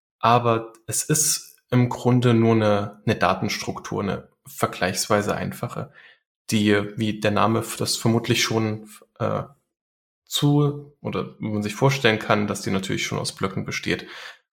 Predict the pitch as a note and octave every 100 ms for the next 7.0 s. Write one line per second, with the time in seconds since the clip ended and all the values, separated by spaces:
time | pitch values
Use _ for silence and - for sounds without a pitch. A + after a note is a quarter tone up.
0 | _ A#2+ A2 A2 A2 G#2+ - - A2 G#2
1 | G#2+ G#2+ A2+ - - - A#2 B2 A2 -
2 | G2 G#2+ G#2 G#2+ - - - A#2 B2 B2
3 | A#2+ A#2 - B2+ - C3+ C3+ A#2+ C3+ C3+
4 | G#3 - - _ _ _ _ - A#2+ A2+
5 | - A#2 - - - A#2 A#2+ A#2 A2+ G#2+
6 | G#2+ G#2 G2+ - - G2+ G#2 A2+ - -